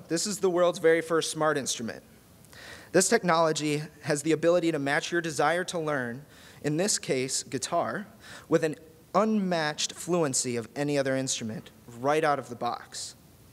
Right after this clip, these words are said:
So as you could see, this instrument has full color spectrum L E Ds in each fret and allows the interaction between the smartphone and your guitar.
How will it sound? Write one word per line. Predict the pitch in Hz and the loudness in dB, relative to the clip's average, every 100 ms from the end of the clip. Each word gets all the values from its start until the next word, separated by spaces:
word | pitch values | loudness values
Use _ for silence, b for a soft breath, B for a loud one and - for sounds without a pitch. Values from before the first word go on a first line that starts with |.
| - B B B B - - - - | -20 B B B B -20 -20 -16 0
So | 156 | 4
as | 160 190 | 6 4
you | 196 | 0
could | 190 165 | -6 -2
see, | - 131 156 B B B | 0 0 -4 B B B
this | 156 170 | 0 0
instrument | 185 180 165 160 | 0 -2 -2 -4
has | 151 147 | -2 -4
full | - - 165 170 180 196 - | -6 -4 2 2 0 -4 -4
color | 180 165 | 2 2
spectrum | - 160 - 151 | 2 -2 -2 -2
L | 135 135 | 0 -2
E | |
Ds | 131 123 123 | -2 -4 -4
in | 123 | -4
each | 123 - | -4 -4
fret | - 113 113 | -4 -4 -4
and | 143 139 | -2 0
allows | 135 143 165 | 4 2 2
the | 165 | -2
interaction | 156 143 139 147 | 0 0 0 -2
between | 139 131 147 | -4 -2 -2
the | 127 | -2
smartphone | - 160 170 170 127 120 120 | -2 0 0 0 -4 -4 -4
and | 123 | -6
your | 117 | -6
guitar. | 117 147 156 - - | -6 -6 -6 -8 -10